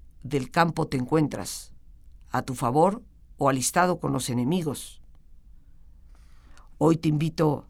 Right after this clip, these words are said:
a reflexionar en tu propia montaña y en cómo tú, a través de tu trabajo, de tu esfuerzo, puedes tal vez sembrar las cosas de cierta manera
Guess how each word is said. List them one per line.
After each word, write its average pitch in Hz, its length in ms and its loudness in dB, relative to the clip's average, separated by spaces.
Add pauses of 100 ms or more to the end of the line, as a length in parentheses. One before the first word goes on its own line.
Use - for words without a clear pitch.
(300)
a 131 120 2
reflexionar 127 840 -2 (1400)
en 139 160 2
tu 131 120 -4
propia 170 320 2
montaña 131 680 -2 (1000)
y 139 120 2
en 135 80 0
cómo 170 340 4
tú, 214 320 0 (300)
a 131 100 -2
través 127 320 -2
de 135 80 -4
tu 117 160 -8
trabajo, 139 500 2
de 120 100 -4
tu 113 120 -10
esfuerzo, 170 520 0 (1400)
puedes 247 320 8
tal 180 160 2
vez 214 180 4
sembrar 185 420 4
las 185 180 -2
cosas 175 400 0
de 147 80 -2
cierta 170 380 -2
manera 165 480 0